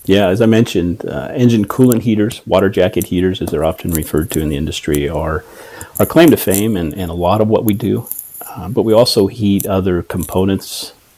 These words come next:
on the engine, such as lube oil, uh, battery warmers, we heat diesel fuel, um, crankcase ventilation components, as well as diesel exhaust fluid now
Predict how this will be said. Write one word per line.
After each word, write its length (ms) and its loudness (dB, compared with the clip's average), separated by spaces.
on 160 2
the 140 4
engine, 360 0
such 220 -10
as 160 -4
lube 220 2
oil, 320 2
uh, 220 -4
battery 400 4
warmers, 840 -2
we 80 -8
heat 160 -8
diesel 300 0
fuel, 480 0
um, 420 -10
crankcase 600 2
ventilation 500 0
components, 640 0
as 140 -6
well 180 0
as 120 -4
diesel 280 -4
exhaust 340 0
fluid 300 2
now 240 -4